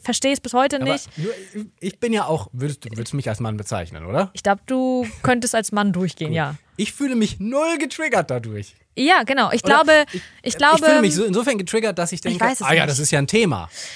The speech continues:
Speaker 1: Ich sag mal so, es kam halt einiges, glaub ich, zusammen. Ich wusste, als man mir gesagt hat, so, ähm, das ist jetzt das Projekt, das machst du, wir haben daran lange gearbeitet, ich wusste, wir gehen damit an die Öffentlichkeit, das ist irgendwie so alles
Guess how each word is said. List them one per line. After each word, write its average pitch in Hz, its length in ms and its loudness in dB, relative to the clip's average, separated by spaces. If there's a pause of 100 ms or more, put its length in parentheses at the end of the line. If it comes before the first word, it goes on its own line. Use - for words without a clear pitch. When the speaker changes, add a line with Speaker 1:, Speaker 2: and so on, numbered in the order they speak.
Speaker 1:
Ich - 140 0
sag 311 140 2
mal 302 180 0
so, 196 420 -2
es - 160 -4
kam 269 460 2
halt 240 420 2
einiges, 220 760 -2
glaub 208 180 0
ich, 202 80 -6
zusammen. 170 300 -4
Ich 208 180 -4
wusste, 320 540 2 (460)
als 226 460 2
man 214 240 0
mir 208 140 2
gesagt 190 400 0
hat, 269 160 -6
so, 262 320 2 (100)
ähm, 196 500 0
das 208 300 0
ist - 100 -2
jetzt 202 140 -2
das 196 80 -8
Projekt, - 600 -2
das - 300 -14
machst 240 300 -2
du, 269 180 -2
wir 208 120 2
haben 214 160 0
daran 196 180 -2
lange 190 220 -2
gearbeitet, 262 560 2
ich - 120 -16
wusste, 226 280 -2
wir 202 60 -6
gehen 202 120 -4
damit 202 160 -4
an 196 80 -6
die 190 100 -6
Öffentlichkeit, 247 520 -4
das 196 80 -8
ist - 140 -10
irgendwie 202 260 -2
so 196 100 -4
alles 185 240 -4